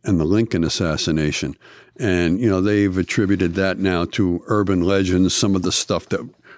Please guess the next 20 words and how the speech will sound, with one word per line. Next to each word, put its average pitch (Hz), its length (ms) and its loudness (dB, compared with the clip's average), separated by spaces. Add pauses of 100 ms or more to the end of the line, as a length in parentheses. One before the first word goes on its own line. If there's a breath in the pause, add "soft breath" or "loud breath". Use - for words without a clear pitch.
(120)
was 95 160 0
originally 92 540 2
conjured 90 540 -2
up 90 220 -2
has 85 320 -4
been 87 220 0
proven 90 480 2
to - 140 -4
be 85 320 -2 (300 loud breath)
not 101 340 0
quite 90 380 -2
correct. 90 480 -2
But 92 160 0 (480 soft breath)
there's 131 340 2
a 123 60 2
lot 120 240 0
of 95 100 -4
creepy 107 340 2
stuff 90 460 -2
that, 85 180 -2